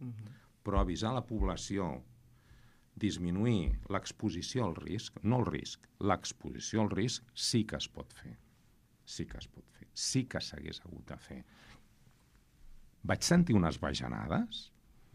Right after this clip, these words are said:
Speaker 2: i és que, és que es quedaven tan amples. Aquella bona dona dient, "No, és que això, els protocols encara no estan. I clar, això d'avisar la població amb l'Es Alert i tal". Clar, jo no m'ho podia creure. Dic, "L'Es Alert?" Dic, "Però si el vam desplegar conjuntament amb vosaltres.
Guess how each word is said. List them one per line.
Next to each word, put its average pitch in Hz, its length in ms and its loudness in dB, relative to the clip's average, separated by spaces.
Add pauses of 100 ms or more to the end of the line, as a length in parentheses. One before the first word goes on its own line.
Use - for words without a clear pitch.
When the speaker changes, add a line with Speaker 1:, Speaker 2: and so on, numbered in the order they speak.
(300)
Speaker 2:
i 117 160 6
és - 160 2
que, - 160 0
és - 160 0
que 82 100 -6
es - 140 -6
quedaven 71 400 0
tan 196 160 4
amples. 120 540 0 (180)
Aquella 98 400 2
bona 98 240 4
dona 104 260 4
dient, 110 220 6
"No, 175 140 6 (140)
és 85 180 -8
que 131 160 -2
això, 123 320 -4
els 220 180 -6
protocols 156 560 -6
encara 175 340 -6
no 120 120 -6
estan. 196 440 -6 (340)
I 98 120 -2
clar, 170 240 -2
això - 240 -2
d'avisar 143 420 -4
la 135 140 -4
població 127 720 -4 (260)
amb 98 240 0
l'Es 104 180 -2
Alert 110 440 -2
i 113 80 -2
tal". 160 180 -4
Clar, 101 220 -4
jo 87 100 -4
no 113 80 0
m'ho 139 140 -2
podia 175 260 -2
creure. 175 240 -6
Dic, 87 160 -6
"L'Es 65 240 -8
Alert?" - 340 -6
Dic, 117 220 -6
"Però 104 140 -4
si - 100 -6
el 92 80 -2
vam 110 160 -2
desplegar 170 560 -6
conjuntament 151 640 -4
amb - 180 -12
vosaltres. - 640 -12